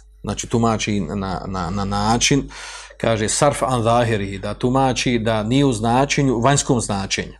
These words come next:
nego u prenesenom, kaže, da mu Allah dželešanu oprosti. Nego, kaže, ispravno je razumijevanje da Allah,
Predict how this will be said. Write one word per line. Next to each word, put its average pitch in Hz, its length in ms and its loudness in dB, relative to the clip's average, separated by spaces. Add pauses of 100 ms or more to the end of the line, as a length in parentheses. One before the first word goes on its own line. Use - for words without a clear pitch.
(1800)
nego 117 180 4
u 110 40 4
prenesenom, 120 600 2 (100)
kaže, 110 200 2
da 110 100 2
mu 110 80 4
Allah 113 200 4
dželešanu 107 320 0
oprosti. - 440 -2 (640)
Nego, 104 220 0
kaže, 110 220 2
ispravno 120 340 2
je 131 80 6
razumijevanje 113 360 4
da 110 180 4
Allah, 123 180 4